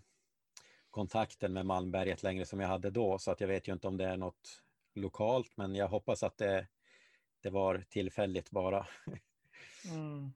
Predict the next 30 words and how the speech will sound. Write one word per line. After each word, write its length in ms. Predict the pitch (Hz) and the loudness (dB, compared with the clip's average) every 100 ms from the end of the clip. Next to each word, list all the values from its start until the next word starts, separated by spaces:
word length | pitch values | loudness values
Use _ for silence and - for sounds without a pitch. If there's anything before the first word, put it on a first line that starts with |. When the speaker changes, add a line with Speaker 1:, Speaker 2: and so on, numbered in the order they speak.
| _ - - - _ _ | _ -20 -20 -20 _ _
Speaker 2:
Alltså, 220 | 190 185 | -4 2
jag 180 | 226 202 | 4 4
är 20 | |
inte 180 | 220 214 | 4 0
riktigt 260 | 208 202 - | -2 -2 -2
lika 300 | 190 185 147 | 0 2 0
säker. 520 | - 190 123 - - - _ _ _ _ _ | -2 -6 -6 -12 -18 -18 _ _ _ _ _
I 140 | 208 190 | -2 -2
det 260 | 202 180 | 0 0
här, 200 | 180 208 | 0 -2
det 140 | 185 190 | 0 -2
som 120 | 202 | 2
man 180 | 196 196 | 0 2
läser 760 | 214 180 160 - 180 175 175 - | 2 2 0 -4 -2 -2 -2 -8
och 340 | - 165 190 151 | -6 -4 -4 0
hör, 260 | 196 165 | 2 2
liksom, 220 | 156 143 - | 0 -4 -6
på 60 | |
nyheterna 540 | 170 190 175 147 165 151 | -2 0 0 0 -2 -4
så 300 | - 165 - | 0 -2 2
ofta 560 | 180 180 - - 127 - _ _ _ _ - | 2 2 -10 -6 -6 -6 _ _ _ _ -6
Speaker 1:
Mm. 240 | 113 101 113 _ | -4 -4 -10 _
Speaker 2:
om 220 | 170 156 | 0 2
saker, 320 | 139 170 170 151 | 2 2 2 2
så, 200 | 175 180 | 0 0
så 120 | 254 | 2
jag 240 | 214 139 | 2 2
vet 440 | 185 226 123 - 196 | 0 0 -2 -6 -4
inte. 280 | 240 - - | -4 -4 -2
Alltså, 340 | 175 196 190 | 0 2 2